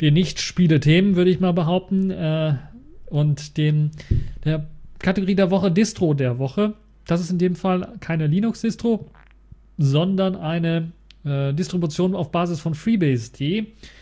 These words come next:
und ehemals auch noch True O S. Ihr kennt es ja,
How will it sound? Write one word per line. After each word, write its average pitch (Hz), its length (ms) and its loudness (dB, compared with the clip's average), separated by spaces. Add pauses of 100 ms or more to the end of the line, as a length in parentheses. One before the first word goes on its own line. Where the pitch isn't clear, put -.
(400)
und 175 800 -2 (760)
ehemals 208 880 0 (200)
auch 165 320 -4
noch 170 260 -2
True 220 500 0
O 151 160 -2
S. - 460 -4
Ihr 151 120 -4
kennt 202 200 0
es 202 140 -2
ja, 180 380 0